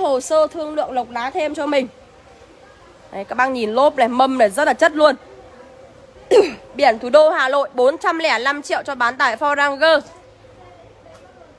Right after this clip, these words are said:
Ờ, anh Giang Phạm ơi, Innova anh để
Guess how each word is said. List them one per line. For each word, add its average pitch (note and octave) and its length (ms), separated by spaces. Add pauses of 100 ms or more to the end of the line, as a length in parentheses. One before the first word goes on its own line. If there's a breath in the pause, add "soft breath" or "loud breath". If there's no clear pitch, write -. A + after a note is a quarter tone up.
(500)
Ờ, A3 460
anh F4 220
Giang F#4 200
Phạm D4 300
ơi, E4 180
Innova E4 600
anh D#4+ 400
để G#3+ 100